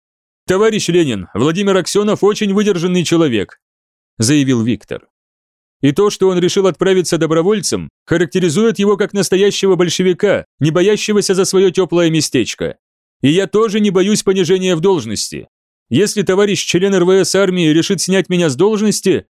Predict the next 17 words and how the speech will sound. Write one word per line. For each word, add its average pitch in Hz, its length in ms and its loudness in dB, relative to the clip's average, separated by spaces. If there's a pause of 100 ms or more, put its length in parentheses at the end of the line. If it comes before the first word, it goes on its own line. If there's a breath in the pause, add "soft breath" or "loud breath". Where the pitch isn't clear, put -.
это 180 220 0
его 214 280 2
право. 110 420 -2 (280)
Я 170 200 2
могу 208 220 0
принять 185 360 -2
роту, 165 400 2
взвод, 120 520 -2 (120)
а 127 120 0
то 214 120 0
и 226 100 0
встать 208 300 -2
в - 60 -12
строй 202 300 0
как 208 160 -4
рядовой 196 320 2
красноармеец". 156 960 -2